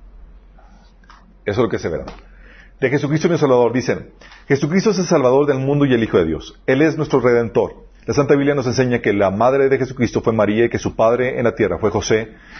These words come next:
que nació en Belén y creció en Nazaret y que trabajó como carpintero con José. Cuando cumplió los treinta años comenzó un ministerio de tres años durante el, los que enseñó, bendijo y sanó a personas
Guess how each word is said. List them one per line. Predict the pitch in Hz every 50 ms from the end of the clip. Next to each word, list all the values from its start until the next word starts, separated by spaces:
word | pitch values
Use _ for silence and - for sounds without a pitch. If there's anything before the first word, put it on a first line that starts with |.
| -
que | - 127
nació | 113 98 - - 127 143 151
en | 156
Belén | 147 139 123 120 120 123 - - -
y | - 147 131 120
creció | - 127 104 - - 123
en | 113
Nazaret | 117 107 - 110 98 104 107 107 - - - - - -
y | - 113
que | - 135
trabajó | - 127 120 113 113 147 147
como | - 147 151 143
carpintero | - 147 131 131 131 117 - 120 107 -
con | 117 104
José. | 95 98 - - 101 - - - - - - - - - - -
Cuando | - - 127 127 123
cumplió | - 131 117 123 147 160
los | 165 156
treinta | 160 147 143 131 143
años | 131 135 131 127
comenzó | - 131 117 107 95 - 127
un | 135 151 147
ministerio | 143 143 139 127 - - 131 117 120 113
de | 107
tres | 104 - 117 113 120 120 123 - -
años | 123 113 107 104 107 104
durante | 110 110 101 95 - 107
el, | 98 92 - - - -
los | 110 104 101 104 - 110 107 101
que | - 117
enseñó, | 104 92 110 101 107 117 123 131
bendijo | 127 131 113 101 101 117 113 - 139
y | 120
sanó | - - 95 98 107 117 127
a | 127
personas | - 113 - - 101 98 95 92 -